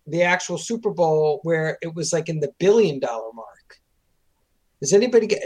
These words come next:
like, is that gonna attract an investor and say, "Hey, hmm, it was a hundred million dollars. It's not big enough numbers." It doesn't, it, it's not like it, it, it, it doesn't sound, you know, an investor's gonna go, "Well, there was a billion dollars that was bet on the,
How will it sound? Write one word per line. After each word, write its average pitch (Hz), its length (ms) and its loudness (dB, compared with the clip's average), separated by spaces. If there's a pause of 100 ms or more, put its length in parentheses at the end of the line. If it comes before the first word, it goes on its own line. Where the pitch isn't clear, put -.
(140)
like, 175 300 -2
is 151 180 -6
that 185 220 0
gonna 240 180 0
attract - 480 -2
an 170 120 -2
investor 156 420 -2
and 151 100 -6
say, 165 160 -2
"Hey, 214 380 -4
hmm, 190 320 -6
it - 180 -14 (460)
was 175 180 -2
a 185 80 2
hundred 202 340 0
million 175 260 2
dollars. 180 240 2
It's - 160 -6
not 190 200 0
big 175 160 -2
enough 160 260 -4
numbers." 156 580 -10 (600)
It 156 120 -6
doesn't, 196 340 0
it, 170 160 -6
it's 170 300 -8
not 190 240 -2
like 170 200 -4
it, 165 200 -8
it, 165 240 -10
it, 160 220 -12
it 160 120 -16
doesn't 165 320 -6 (140)
sound, 151 680 -6 (540)
you 156 100 0
know, 139 220 4 (320)
an 160 100 2
investor's 202 560 2
gonna 180 180 2
go, 170 220 2
"Well, 180 240 4
there 160 120 -2
was 147 120 -6
a 156 140 -6
billion 214 360 4
dollars 131 520 -4
that 147 180 -6
was 139 140 -8
bet 147 240 -4
on 135 140 -8
the, 131 80 -10